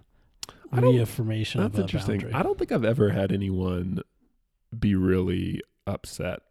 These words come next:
Speaker 1: by it. Like, I think when I explain it, that, and basically it's explain, "It's in your best interest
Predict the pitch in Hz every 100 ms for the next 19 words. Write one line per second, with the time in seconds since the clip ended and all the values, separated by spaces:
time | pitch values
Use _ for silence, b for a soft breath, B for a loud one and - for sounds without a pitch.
0 | - - - - - 101 104 104 131 110
1 | 110 98 90 - - 110 90 85 82 -
2 | 107 117 180 - 113 101 - - - -
3 | 113 98 92 101 - - 113 - 127 110
4 | 104 92 92 - 98 87 - - - -